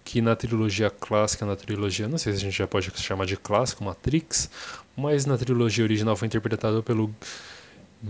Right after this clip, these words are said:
pelo espetacular, pelo excelente Lawrence Fishburne. Então,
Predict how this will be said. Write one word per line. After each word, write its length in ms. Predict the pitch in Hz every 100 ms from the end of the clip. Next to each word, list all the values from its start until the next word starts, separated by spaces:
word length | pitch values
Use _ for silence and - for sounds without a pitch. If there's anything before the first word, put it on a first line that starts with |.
| 104 113 135 _ -
pelo 260 | 120 123 - _
espetacular, 1000 | 220 190 - - - 175 - 160 151 151
pelo 240 | 135 135 147
excelente 600 | 151 - 135 135 135 117
Lawrence 540 | 110 123 151 143 -
Fishburne. 880 | - - - 202 - 123 104 82 80 _ _ _ - - - - - - _ _ _ _ _ _ _ _ -
Então, 840 | 117 104 - 113 101 104 101 95